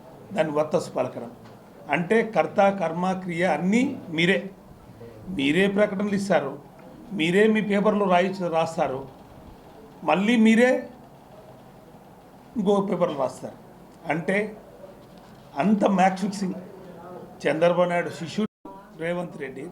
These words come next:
తెలంగాణ ముఖ్యమంత్రి. ఆంధ్రజ్యోతి పేపరు రాధాకృష్ణ YouTube ఛానల్లో రాయించడం, దాని ఊహాగానంలో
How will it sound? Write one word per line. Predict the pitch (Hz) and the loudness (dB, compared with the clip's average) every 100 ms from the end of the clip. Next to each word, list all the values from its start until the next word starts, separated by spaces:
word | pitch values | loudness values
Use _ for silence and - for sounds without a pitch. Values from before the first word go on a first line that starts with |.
| - | -8
తెలంగాణ | 170 185 185 170 | -4 -4 -4 -6
ముఖ్యమంత్రి. | 156 135 131 123 120 127 - - - - 135 127 123 127 131 123 - - - - | -10 -12 -12 -12 -14 -14 -14 -16 -16 -16 -16 -18 -18 -18 -16 -18 -18 -20 -20 -6
ఆంధ్రజ్యోతి | 147 190 196 208 196 185 | -4 -2 -2 -4 -4 -6
పేపరు | 202 202 220 240 220 | -6 -4 -4 -4 -2
రాధాకృష్ణ | 190 196 190 190 - 220 262 - _ _ _ _ _ 202 | -2 -2 -6 -10 -8 -6 -6 -10 _ _ _ _ _ -8
YouTube | 202 196 214 - 185 | -4 -4 -6 -4 -4
ఛానల్లో | 180 185 220 254 - - - 160 | -2 -4 -6 -6 -12 -20 -14 -4
రాయించడం, | 170 196 196 220 233 - | -2 -2 -4 -6 -8 -10
దాని | 226 165 | -10 -6
ఊహాగానంలో | 190 196 185 185 185 180 160 | -4 -2 -2 -4 -4 -4 -6